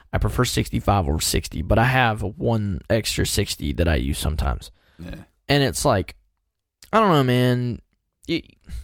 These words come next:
Speaker 1: I nerd out about this stuff 'cause all my stuff used to be such a gamery thing, but now I use an M X Master three,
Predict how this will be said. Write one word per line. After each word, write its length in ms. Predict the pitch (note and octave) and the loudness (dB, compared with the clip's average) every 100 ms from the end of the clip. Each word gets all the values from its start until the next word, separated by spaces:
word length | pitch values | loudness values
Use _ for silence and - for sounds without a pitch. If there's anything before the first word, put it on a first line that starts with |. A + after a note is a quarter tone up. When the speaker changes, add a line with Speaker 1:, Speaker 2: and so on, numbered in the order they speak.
| - _ _ _ _ _ | -16 _ _ _ _ _
Speaker 1:
I 100 | G3+ | 0
nerd 260 | A3 E3 C3+ | 4 6 6
out 120 | A#2+ | 6
about 220 | A#2+ A#2+ | 4 2
this 100 | B2 | 0
stuff 240 | - C#3+ | 2 0
'cause 200 | - D#3 - - | 4 0 2 4
all 180 | F3+ - | 4 4
my 160 | E3+ | 2
stuff 320 | E3+ F#3+ F#3 | 4 2 2
used 180 | E3 D#3 | -2 -2
to 60 | D3 | 0
be 100 | D3 | 0
such 280 | - D#3 C3+ | 0 0 0
a 40 | |
gamery 600 | C#3+ C#3 C#3+ D3+ D3 C#3 | 0 2 4 4 2 0
thing, 340 | C3 F3 F3+ C3 | 0 -2 0 0
but 140 | A2+ | 0
now 160 | C#3 D3+ | 4 4
I 80 | |
use 180 | D3 C#3 | 2 2
an 80 | C3+ - | 0 2
M 160 | B2+ | 4
X 240 | B2 B2 - | 2 2 0
Master 600 | A#2 A#2+ - C3+ B2+ - - _ _ _ _ _ | 2 0 2 4 4 0 -12 _ _ _ _ _
three, 460 | - A#2 G#2 C#3+ | 2 4 6 2